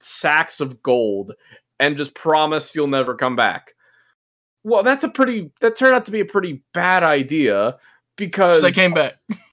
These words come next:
Speaker 1: Yeah, well, yeah, because all the other Norse people heard about this and like, "So you're telling me that if we just go there and, like, kill a few peasants, maybe s-, kill a guardsman or, uh, while he's asleep or something like that,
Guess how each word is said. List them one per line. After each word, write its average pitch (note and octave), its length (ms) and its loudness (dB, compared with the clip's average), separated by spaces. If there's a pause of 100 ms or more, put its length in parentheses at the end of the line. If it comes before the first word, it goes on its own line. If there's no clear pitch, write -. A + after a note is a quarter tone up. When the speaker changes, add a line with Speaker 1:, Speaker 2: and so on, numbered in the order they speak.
(120)
Speaker 1:
Yeah, G4+ 100 0
well, F#4+ 240 -4
yeah, G#4+ 100 4
because C#4 280 -2
all C#4+ 140 6
the C4+ 140 -4
other B3+ 240 -2
Norse F#3+ 520 -4
people E3+ 540 -6
heard E3 200 -2
about C3+ 240 -2
this C3+ 160 -10
and C3+ 80 -10
like, A#2+ 100 -6
"So - 140 -6
you're A3 160 -4
telling G#3 240 0
me E3+ 80 0
that D#3 140 0
if C#3+ 80 -6
we D3+ 120 -4
just D3 340 -10
go C3+ 300 0
there G2+ 420 -2 (340)
and, B2+ 100 -2
like, A#2 180 -6
kill E3 220 0
a C#3+ 60 0
few C#3 200 -8
peasants, A2+ 720 -8 (360)
maybe C3 640 -4 (120)
s-, - 340 -10 (240)
kill D#3+ 180 2
a A2+ 100 -4
guardsman A#2 600 -2
or, F2+ 100 -6
uh, F#2+ 240 -4
while G#2+ 200 -6
he's G#2+ 100 -6
asleep A#2 400 -12
or A2+ 60 -14
something G2+ 300 -14
like F#2+ 200 -12
that, F2+ 240 -10